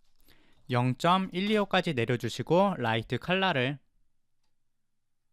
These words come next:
열어주신 다음에 R은 백구십칠,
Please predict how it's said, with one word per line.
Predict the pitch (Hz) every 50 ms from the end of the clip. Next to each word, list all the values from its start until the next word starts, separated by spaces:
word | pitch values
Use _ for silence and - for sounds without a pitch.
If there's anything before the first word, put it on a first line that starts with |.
| _ _ _ _ _ _ _ _ _ _ _ _ _ _ _ _ _ _ _ _ _ _ _ _ _ _ _ _ _ _ _ _ _ _ _ _ _ _ _ _ _ _ _ _ _ _ _ _ _ _ _ _ _ _ _ _ -
열어주신 | 123 123 135 131 120 123 - - 127 117
다음에 | 110 107 104 104 107 120 151 180 196 202 185 - _ _ _ _ _ _ _ _ _ -
R은 | 123 117 120 123 156 175 185 190
백구십칠, | - 131 120 - 135 127 - 123 - - - - 170 131 107 98